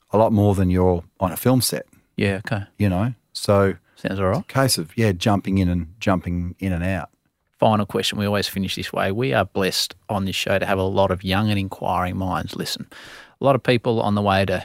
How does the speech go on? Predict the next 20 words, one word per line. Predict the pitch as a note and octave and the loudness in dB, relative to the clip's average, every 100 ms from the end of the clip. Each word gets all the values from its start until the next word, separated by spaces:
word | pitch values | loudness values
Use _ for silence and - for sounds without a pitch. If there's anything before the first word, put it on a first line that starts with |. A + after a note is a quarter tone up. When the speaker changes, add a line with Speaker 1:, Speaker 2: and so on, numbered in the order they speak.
| - | -2
Speaker 2:
cricket | - D#3 | -2 -2
training | - B2+ A#2+ A#2 A#2+ - | -2 0 0 -2 -6 -8
or | G2 F#2+ | -8 -6
piano | - B2 A2+ | -4 -4 -4
practice | - G#2 - - - - - - - - - - _ _ _ - | -6 -8 -8 -14 -14 -18 -20 -20 -20 -20 -20 -20 _ _ _ -2
or | A2+ G2 F2+ F#2 | 0 0 -2 -4
science | - G#2+ F2+ F#2+ | -2 -2 -4 -8
class | - - - - - _ _ _ _ | -12 -16 -12 -12 -12 _ _ _ _
that | - F#2 | -8 -2
want | G#2+ | 0
to | G2 | 0
achieve | F#2+ - F#2+ | -2 -4 -4
some | - | -4
success | - - - F2+ - | -8 -6 -4 -4 -2
in | G2 | -2
their | F#2 | 0
life. | F2 E2+ - | 0 -2 -2
You've | D3 | 2
obviously | A#2+ G2+ - F#2 | 2 0 -2 -4
achieved | F2+ F2+ D#2 | -4 -4 -4